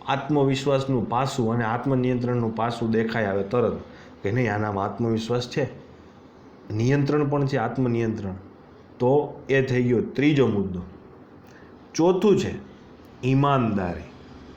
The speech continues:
કે ઈ ઈમાનદાર હોવો જોઈએ, ગ્રાહકને છેતરવો ન જોઈએ. જો નકર ગ્રાહક એકવાર છેતરાઈ જાય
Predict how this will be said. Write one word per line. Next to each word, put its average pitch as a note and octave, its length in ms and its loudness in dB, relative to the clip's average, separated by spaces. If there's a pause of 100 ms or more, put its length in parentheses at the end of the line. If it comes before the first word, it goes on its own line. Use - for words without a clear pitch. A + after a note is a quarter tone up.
(800)
કે E3 100 2
ઈ D3+ 220 6
ઈમાનદાર D3 460 6
હોવો B2 200 4
જોઈએ, G2 160 2
ગ્રાહકને C#3 640 2
છેતરવો E3+ 520 2
ન C#3 140 4
જોઈએ. A2 140 2
જો C#3 180 4
નકર C3+ 320 0
ગ્રાહક C3+ 420 0
એકવાર D3 340 -2
છેતરાઈ D#3+ 420 -2
જાય G#2 160 -2